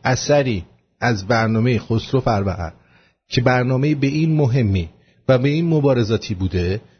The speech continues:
در این، اه، سایت نمی‌بینید. چرا نمیرید به این سایت بگین آقا چرا یه همچین برنامهٔ مهمی رو نمیذاری که دو نفر دیگه هم ببینن؟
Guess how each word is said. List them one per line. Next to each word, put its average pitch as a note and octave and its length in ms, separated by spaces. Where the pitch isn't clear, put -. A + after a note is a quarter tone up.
در A#2+ 320
این، C3+ 340
اه، G#2 220
سایت B2+ 600
نمی‌بینید. F#2 640
چرا D3 260
نمیرید D#3+ 380
به B2+ 60
این C3 140
سایت C#3 260
بگین C#3 260
آقا C3 180
چرا C3+ 220
یه C3 120
همچین A2 260
برنامهٔ G2+ 380
مهمی A2+ 440
رو A#2+ 120
نمیذاری A2+ 500
که F#2 120
دو G#2+ 140
نفر G2+ 260
دیگه F#2 280
هم E2 140
ببینن؟ D2+ 420